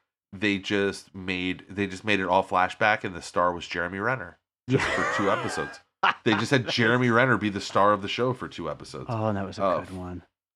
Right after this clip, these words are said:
Speaker 1: Um, as the guy that gave Louis his first, like, drink of liquor or something like
Speaker 2: I
Speaker 1: that.
Speaker 2: kinda wanna rewatch the show now, although I, I wonder how difficult it's gonna be to watch, knowing,
Speaker 1: This show
Speaker 2: you know.
Speaker 1: absolutely, in my opinion, it birthed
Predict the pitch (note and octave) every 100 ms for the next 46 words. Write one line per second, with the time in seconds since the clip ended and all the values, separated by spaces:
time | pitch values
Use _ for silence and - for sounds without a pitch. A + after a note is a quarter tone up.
0 | _ G2+ G#2 F#2+ F2+ F2 F2 F#2+ G2 G2
1 | F2+ G2 E2+ F2 G2 G2 F#2+ - F#2+ F2+
2 | F#2+ G2+ G2+ F2+ F#2+ - - F#2+ - F#2+
3 | E2+ - F2+ G2 E2+ D2+ - - F2+ A#2
4 | - D2 C#2+ - D2+ D2+ D2 C3 - -
5 | - C3 A#2 G2+ G2 F#2+ G2+ G2 - A2
6 | - A2 G2+ G2+ G#2 G#2 G#2+ A2+ A#2 A2+
7 | A#2 B2 E2 A#2 A2 A#2+ B2 A#2+ A2+ A2
8 | G#2+ A2+ - G#2+ A2 F2+ - A2 G2+ G2+
9 | F#2+ G2+ F#2+ - - - A#2 A2 G2+ G2
10 | C3+ C3 F3 F3 E3+ G#2+ G2 G2 G2+ A2+
11 | - B2+ A#2+ A#2 A#2 G#2+ F#2+ G2 F#2+ G#2
12 | F#2+ F2+ E2+ - F#2 F#2+ F#2+ -